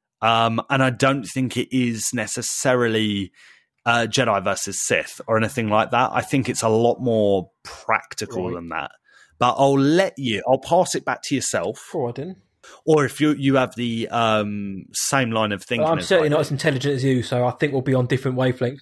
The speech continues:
Speaker 1: Oh, get out of it.
Speaker 2: <laughs> Um,
Speaker 1: Get
Speaker 2: in
Speaker 1: out
Speaker 2: terms
Speaker 1: of
Speaker 2: of the
Speaker 1: it.
Speaker 2: old Sithy, yeah, I agree. We, there aren't, in, in Legends, there, there are plenty of Sith who may have been around at this time.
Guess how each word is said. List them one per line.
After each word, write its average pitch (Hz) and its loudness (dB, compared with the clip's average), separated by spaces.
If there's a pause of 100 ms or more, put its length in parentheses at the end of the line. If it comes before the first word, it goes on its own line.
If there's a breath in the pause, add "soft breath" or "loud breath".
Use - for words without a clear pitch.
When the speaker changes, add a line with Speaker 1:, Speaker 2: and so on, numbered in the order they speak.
(460)
Speaker 1:
Oh, 120 0 (100)
get 151 2
out 120 4
of 104 -4
it. 107 0
Speaker 2:
<laughs> 175 -2
Um, 190 0
Speaker 1:
Get 170 -6 (120)
Speaker 2:
in 98 0
Speaker 1:
out - 0
Speaker 2:
terms 254 2
Speaker 1:
of - -
Speaker 2:
of 180 -2
the 220 4
Speaker 1:
it. 214 4
Speaker 2:
old 208 0
Sithy, 190 -2 (340 soft breath)
yeah, 190 2
I 175 4
agree. 170 2
We, 165 -6 (720)
there 202 2
aren't, 208 0 (220)
in, 185 2
in 180 2
Legends, 160 0
there, 156 2
there 156 2
are 147 0
plenty 165 0
of 143 -6
Sith - -4 (380)
who 156 2
may 160 2
have 143 0
been 147 2
around 143 2
at 139 -2
this 143 -2
time. 165 0